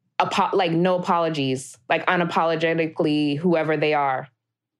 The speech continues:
Like, I, I, I respect people that, yeah, that can just really speak their mind.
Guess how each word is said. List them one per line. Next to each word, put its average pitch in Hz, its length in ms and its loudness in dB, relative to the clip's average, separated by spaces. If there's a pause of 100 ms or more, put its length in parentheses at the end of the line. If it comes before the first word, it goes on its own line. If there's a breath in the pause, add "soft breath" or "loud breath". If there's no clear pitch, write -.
(220)
Like, 202 240 0
I, 202 180 2
I, 202 240 0
I 208 200 0
respect 208 680 -2
people 190 380 0
that, 175 320 0
yeah, 151 300 0
that 165 200 -2
can 170 160 2
just 160 240 -4
really 170 580 2
speak - 380 -4
their 165 120 2
mind. 170 540 0